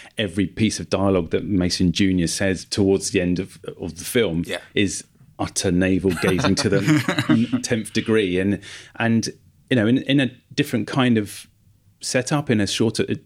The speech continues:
Speaker 1: different conceived film, a differently conceived film, it, it would have been quite bad, um, and, and it come across as quite contrived. But he gets away with it because, you know, you just think, "Yeah, he's going through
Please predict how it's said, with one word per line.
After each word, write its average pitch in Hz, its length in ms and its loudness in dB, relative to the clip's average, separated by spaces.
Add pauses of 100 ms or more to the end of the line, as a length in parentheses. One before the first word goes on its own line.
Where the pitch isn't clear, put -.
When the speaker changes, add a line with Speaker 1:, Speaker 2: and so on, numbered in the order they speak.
(160)
Speaker 1:
different - 320 -4
conceived 104 440 -2
film, 92 340 0
a 98 100 -2
differently 101 300 -4
conceived 101 340 -2
film, 113 300 0 (280)
it, - 160 -18
it 113 120 -4
would 113 160 2
have 98 80 0
been 92 180 2
quite 104 400 -2 (560)
bad, 90 320 -6 (300)
um, 87 420 2
and, 92 160 0
and 98 120 0
it 98 100 -4
come 110 160 0
across 101 280 -2
as 90 80 -2
quite 73 220 -8
contrived. 82 500 -4 (200)
But - 80 -8
he 120 80 2
gets - 160 0
away 160 180 2
with 127 100 2
it 87 60 2
because, 98 320 -2
you 120 160 0
know, 110 60 2
you 104 140 2
just 117 200 0
think, 113 260 0 (720)
"Yeah, 151 180 0
he's 151 220 2
going 156 340 2
through 87 480 0